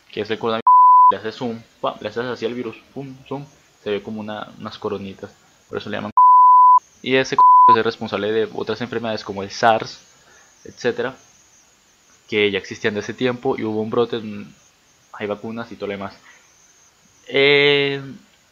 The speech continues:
el viejo se refería a eso porque en esa época, hace tres años, hubo un brote de sars por allá en Europa y por eso estaba pidiendo la cura para ese virus. No estaba pidiendo para el co-,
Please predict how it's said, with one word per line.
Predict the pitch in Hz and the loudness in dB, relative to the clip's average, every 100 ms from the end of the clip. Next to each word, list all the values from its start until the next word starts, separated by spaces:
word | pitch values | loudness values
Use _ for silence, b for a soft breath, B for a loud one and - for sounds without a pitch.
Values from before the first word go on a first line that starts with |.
| - | -6
el | 131 | -4
viejo | 135 127 | -2 -4
se | 123 | -6
refería | 120 - 101 | -8 -4 -2
a | 110 | -2
eso | 107 | -4
porque | - 104 101 | -8 -6 -8
en | |
esa | 104 - | -8 -8
época, | 127 - 110 | -8 -8 -14
hace | 104 - | -16 -14
tres | 117 120 | -12 -10
años, | 110 107 | -10 -10
hubo | 101 104 | -10 -10
un | 110 | -6
brote | 110 113 113 | -4 -4 -4
de | |
sars | - 101 98 _ _ _ _ _ _ _ | -8 -10 -12 _ _ _ _ _ _ _
por | 104 | -6
allá | 101 107 104 | -4 -4 -4
en | |
Europa | 110 113 107 110 B B B B _ _ _ | -4 -2 -4 -6 B B B B _ _ _
y | 120 | -12
por | - | -6
eso | 107 | -6
estaba | 107 113 | -4 -6
pidiendo | - 104 110 | -6 -8 -8
la | 107 | -6
cura | 104 104 | -6 -6
para | 113 101 | -4 -4
ese | 95 - 107 | -6 -8 -8
virus. | 107 101 98 | -8 -8 -10
No | 104 | -8
estaba | 101 113 | -6 -6
pidiendo | 120 113 | -6 -8
para | 104 | -8
el | |
co-, | 107 | -4